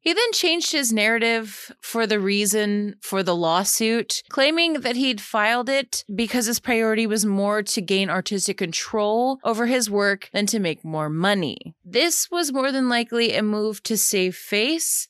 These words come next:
as there were millions of people who would have gladly taken seven thousand dollars a week,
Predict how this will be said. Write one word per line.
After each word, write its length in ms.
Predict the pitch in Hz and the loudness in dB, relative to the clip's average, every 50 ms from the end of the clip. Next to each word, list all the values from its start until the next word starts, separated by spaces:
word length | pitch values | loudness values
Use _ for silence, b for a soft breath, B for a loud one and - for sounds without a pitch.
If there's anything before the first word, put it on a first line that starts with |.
| - - | -2 -2
as 120 | 285 285 | -2 0
there 120 | - 339 | 0 0
were 120 | 339 370 359 | 0 2 2
millions 420 | 302 269 254 247 247 247 254 226 | 2 2 2 2 2 2 2 0
of 140 | 254 226 - | -2 -2 -4
people 460 | - - 208 196 202 - 208 202 202 | -4 -2 -2 -2 0 0 0 0 0
who 200 | 196 - 226 214 | 0 -2 -2 0
would 220 | 202 202 208 220 202 | 2 0 0 0 0
have 320 | 208 262 262 247 220 190 | 0 0 0 0 0 -2
gladly 1120 | 190 220 226 240 254 262 262 262 262 247 226 196 185 165 156 139 131 135 104 123 147 - | -2 -2 -2 -2 0 0 2 2 2 2 2 2 0 0 0 0 -2 -4 -6 -6 -8 -6
taken 360 | - 233 220 202 226 226 226 233 | -2 -2 0 0 2 2 2 2
seven 380 | - 226 202 208 214 226 220 | 2 2 0 0 0 0 2
thousand 320 | 208 196 202 220 190 202 214 | 2 2 2 2 2 2 0
dollars 380 | 214 185 208 202 185 180 165 | 2 2 2 2 2 0 -2
a 100 | 175 165 | -4 -4
week, 580 | 165 214 247 277 254 226 226 233 - - - | -4 -2 0 2 2 2 2 0 -4 -8 -18